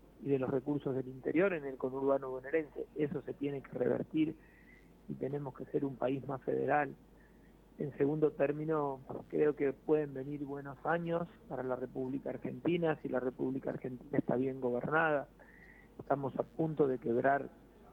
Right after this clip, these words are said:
el déficit energético que nosotros tenemos y pasar de importar,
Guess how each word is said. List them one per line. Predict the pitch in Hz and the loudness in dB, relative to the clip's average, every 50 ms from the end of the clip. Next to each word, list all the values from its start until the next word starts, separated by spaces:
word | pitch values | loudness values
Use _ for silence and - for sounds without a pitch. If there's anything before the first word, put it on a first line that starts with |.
| - - - - - - - - | -20 -20 -20 -20 -20 -20 -10 2
el | 156 147 139 135 | 2 4 6 6
déficit | 143 147 147 - - 135 - - 147 143 - - - - - | 6 6 4 2 -4 -8 0 2 2 2 2 0 -12 -6 -2
energético | 143 143 139 127 127 - 156 151 - - 147 - 143 131 | 0 0 2 0 4 4 4 4 4 2 2 4 2 2
que | - 135 131 | 2 0 0
nosotros | 131 123 - 147 - 135 135 127 - | 0 -2 -4 -2 -2 -2 -2 -2 -2
tenemos | - 135 143 147 156 160 151 147 147 - - - - - - | -2 -2 0 2 0 2 2 0 -2 -2 -6 -14 -18 -14 -12
y | |
pasar | - - 139 131 - 143 143 139 | -6 -4 -4 -2 2 2 2 2
de | 135 135 | 2 -2
importar, | 135 131 117 127 131 - - 143 143 139 135 | -4 -4 -8 -10 -10 0 4 4 4 4 2